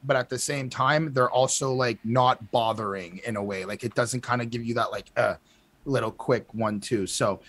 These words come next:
that's what I liked about that. Um, I thought this was, like, a nice follow-up to the last track, um, with kinda like how you were saying, that cinema-esque feel to it, like we're in a movie type thing. It's like with the, 'cause, 'cause at the end of this track, right, you have,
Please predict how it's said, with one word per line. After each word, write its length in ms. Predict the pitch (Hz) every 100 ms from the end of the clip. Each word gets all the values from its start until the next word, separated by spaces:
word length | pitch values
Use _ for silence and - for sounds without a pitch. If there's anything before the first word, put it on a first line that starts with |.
| - -
that's 240 | 151 160
what 80 | 185
I 60 | 156
liked 260 | 131 123
about 280 | 120 113 101
that. 240 | 107 101 - - - -
Um, 260 | 131 123 -
I 60 | 151
thought 220 | 208 214
this 160 | 247
was, 140 | 262 226
like, 120 | 190
a 80 | 156
nice 260 | 147 160
follow-up 380 | - 139 160 170
to 60 | 175
the 100 | 135
last 300 | 98 135 156
track, 340 | - 196 233 - - _
um, 460 | 139 139 135 120 104 _ _ _ -
with 240 | 147 156 - - -
kinda 280 | 165 165 180
like 260 | 175 151 - -
how 120 | 147
you 120 | 156
were 60 | 151
saying, 220 | 151 156
that 140 | 127
cinema-esque 1080 | - 170 156 156 151 147 143 - 143 131 -
feel 400 | - 160 170 160
to 280 | - 160 151
it, 240 | 151 143
like 240 | 131 120 131
we're 160 | 143
in 60 | 131
a 80 | 113
movie 380 | 151 180 175
type 280 | - 156 139
thing. 220 | 147 131 - - - - _ -
It's 180 | 170 202
like 380 | 196 175 - _ _ _ _ _ _ _ - _ _
with 220 | 156 208 208
the, 160 | 220
'cause, 300 | - 190 147
'cause 160 | - 190
at 100 | 190
the 100 | 185
end 120 | 262
of 80 | 208
this 160 | 180
track, 320 | - 143 127 135
right, 240 | 135 135
you 100 | 151
have, 440 | 151 156 151 143